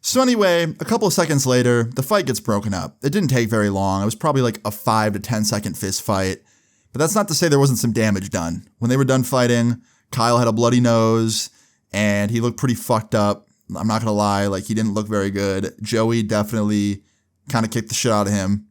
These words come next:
all right? And Kyle's mom heard all the commotion downstairs, and she ran downstairs after they were, like, broken up.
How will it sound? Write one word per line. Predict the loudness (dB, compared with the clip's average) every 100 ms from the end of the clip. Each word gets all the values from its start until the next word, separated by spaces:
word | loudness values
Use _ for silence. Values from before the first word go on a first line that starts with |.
| _
all | -2
right? | 0 2 0 -4 _ _ _ _ _ -6
And | -2 0 0 0 -2 -4 _
Kyle's | -2 0 2 0
mom | 0 2 2 0
heard | 0 0
all |
the | 0
commotion | 0 0 0 0 0
downstairs, | 0 0 0 0 0
and | -2
she | -2 -4
ran | -2 -2 0
downstairs | 0 -2 -4 -2 -2
after | -4 -6
they | -6
were, |
like, | -6 -6
broken | -6 -4 -2
up. | -2 -4